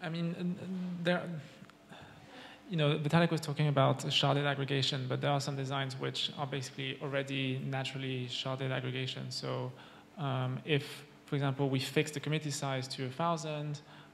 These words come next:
uh, then, you know, every shard will produce these crosslinks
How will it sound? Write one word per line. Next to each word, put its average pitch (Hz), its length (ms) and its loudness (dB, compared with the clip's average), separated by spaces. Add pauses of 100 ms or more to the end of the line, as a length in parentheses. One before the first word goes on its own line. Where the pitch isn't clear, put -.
(120)
uh, 127 600 -2
then, 127 440 -4 (1400)
you 151 80 -4
know, 131 260 -2
every 143 220 2
shard 131 460 2 (400)
will 143 100 -2
produce 131 380 -2
these 131 180 -6
crosslinks 135 680 -6